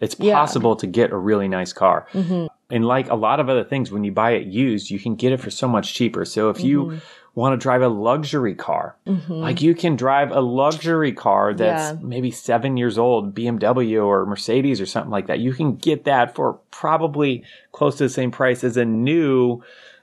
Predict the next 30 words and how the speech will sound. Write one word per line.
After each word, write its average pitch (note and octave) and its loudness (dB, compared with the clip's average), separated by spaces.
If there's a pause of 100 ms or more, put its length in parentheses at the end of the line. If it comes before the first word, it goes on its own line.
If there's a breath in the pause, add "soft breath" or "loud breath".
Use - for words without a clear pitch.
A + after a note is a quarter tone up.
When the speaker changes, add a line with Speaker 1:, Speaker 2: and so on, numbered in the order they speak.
Speaker 1:
like, A2+ 2 (160)
bottom C3 0
of B2+ 2
the A#2 4
barrel A#2+ 2
car. F2 0
Speaker 2:
Right. D#3+ -4 (160)
Speaker 1:
And G#2+ 0
so, A#2 2
Speaker 2:
And - 0
Speaker 1:
uh, A2 2
Speaker 2:
chances E4 0
are F3 2
people G#3 -4
in F#3+ 0
those D#3+ -4
cars D#3 -4
are C#3+ -6
taking C#3+ -8
care D#2 -2
of - -6
them - -2
a - -4
little - 0
bit - 0
better. G2+ 2 (220)
Speaker 1:
Sure G2 -4
hope B2 -2
so. G#2 -8 (240)
<laughs> - -6